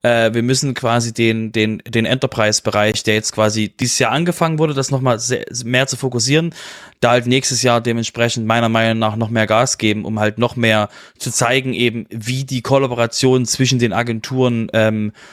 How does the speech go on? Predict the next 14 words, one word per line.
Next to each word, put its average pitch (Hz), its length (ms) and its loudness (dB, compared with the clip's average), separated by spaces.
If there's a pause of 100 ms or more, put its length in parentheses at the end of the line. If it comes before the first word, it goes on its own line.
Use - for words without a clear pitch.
(160)
äh, 107 220 2
funktioniert 131 800 2
und 113 180 -6
wie 120 80 -2
das 117 200 2
halt 110 180 2
wirklich, 113 380 -2
wie 117 100 -2
wir 110 100 2
halt 110 140 0
wirklich 113 480 -6
kollaborativ 120 640 0
zusammenarbeiten 107 800 0
können, 107 320 -2